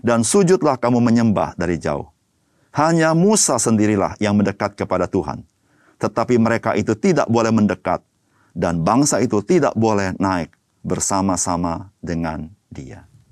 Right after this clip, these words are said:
Dari bagian firman Tuhan ini kita tahu, kalau Tuhan tidak mengundang mereka untuk menghadap Tuhan,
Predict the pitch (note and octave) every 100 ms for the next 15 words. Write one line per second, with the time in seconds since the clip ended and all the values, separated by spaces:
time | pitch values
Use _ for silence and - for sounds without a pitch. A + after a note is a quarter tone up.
0 | _ _ _ _ _ _ _ _ _ _
1 | _ _ _ _ _ _ _ _ _ -
2 | G2+ A2+ C#3 F3 D3+ C3 A#2 A2+ G#2 -
3 | G#2 G#2+ G2 F2+ - D2 C#2 C#2+ _ _
4 | _ _ _ _ _ F#2 F#2 G2+ D#3+ D3+
5 | D3 C#3 A#2 - G#2+ A2 D3 C#3 G#2 E2
6 | D2+ C#2 - F2+ E2+ - D#2 - - F2
7 | F2 E2 E2+ E2 D#2+ D2+ E2 - C#2